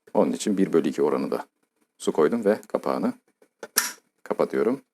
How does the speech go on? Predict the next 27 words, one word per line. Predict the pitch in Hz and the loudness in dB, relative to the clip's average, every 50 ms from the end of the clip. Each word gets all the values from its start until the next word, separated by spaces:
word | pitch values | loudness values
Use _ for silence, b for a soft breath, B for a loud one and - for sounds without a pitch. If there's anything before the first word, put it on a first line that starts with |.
| _ _ - | _ _ -2
Klik | - - - - | 0 0 0 0
sesini | - - - - 214 226 | -2 -2 0 0 0 0
duyduk. | - 73 - - - _ _ B B B B B B B _ | 0 -2 -2 -4 -8 _ _ B B B B B B B _
Şimdi | - - - 90 | -10 -4 0 2
arka | 90 85 - - | 2 2 2 2
ocağı | 90 80 71 71 67 65 | 0 2 2 0 0 0
alacağım, | 65 69 98 113 123 - _ - | 0 -2 -2 -4 -4 -6 _ 0
hızlandıracağım, | 104 85 80 80 76 - - 82 107 131 - | 0 0 0 -2 -4 -4 -4 -4 -4 -6 -6
sonra | - - - - 101 - | -4 -4 -2 -2 -4 -6
küçük | - - - | -6 -6 -6
ocağı | - - - - - | -4 -4 -4 -4 -6
alacağım. | - - - - _ _ _ _ _ _ _ _ _ _ _ _ _ _ _ _ _ _ _ _ _ _ _ _ _ _ _ _ - - _ - - _ _ _ _ _ _ _ _ _ _ _ _ _ _ _ _ _ _ _ _ _ _ _ - | -6 -8 -14 -18 _ _ _ _ _ _ _ _ _ _ _ _ _ _ _ _ _ _ _ _ _ _ _ _ _ _ _ _ -20 -20 _ -20 -20 _ _ _ _ _ _ _ _ _ _ _ _ _ _ _ _ _ _ _ _ _ _ _ -6
Sıcak | - - 107 107 110 104 - | -2 2 4 4 4 4 4
suyla | - 104 92 87 78 - - _ _ - - _ _ _ - | 2 4 4 4 2 -2 -6 _ _ -20 -20 _ _ _ 0
başladığım | 95 90 - 98 87 80 82 78 78 | 0 2 2 2 4 4 4 2 0
için | 71 - - 139 160 190 - _ - - _ _ _ _ _ _ _ _ _ _ _ _ _ _ _ _ _ _ _ _ _ _ _ _ _ _ _ - | -2 -2 -4 -4 -4 -6 -12 _ -20 -20 _ _ _ _ _ _ _ _ _ _ _ _ _ _ _ _ _ _ _ _ _ _ _ _ _ _ _ 2
daha | 95 95 101 95 | 4 4 4 2
kısa | - - 87 - | 2 2 2 2
sürdü. | - - - 156 - - - 165 170 | 2 0 -2 -2 0 -2 -2 -2 -2
On | - - - - | -2 0 0 0
beş | - - - | -2 -4 -6
dakikada | 147 - - - - - - 131 135 - _ _ _ _ - | -6 -8 -6 -6 -2 0 0 0 0 -4 _ _ _ _ -6
istenilen | - - - - 80 147 147 156 | -4 -2 -2 -4 -4 -4 -4 -4
basınca | 156 - - - 80 - | -4 -4 -4 -4 -4 -4
ulaştı. | - - - - - - 131 135 - _ _ - | -2 -2 -4 -4 -6 -8 -8 -8 -10 _ _ -2
Altını | - - - - - - | 0 0 0 0 -4 -6
kapatıyorum. | - - - - - - - - - - | -6 -6 -6 -6 -6 -6 -4 -2 -2 -2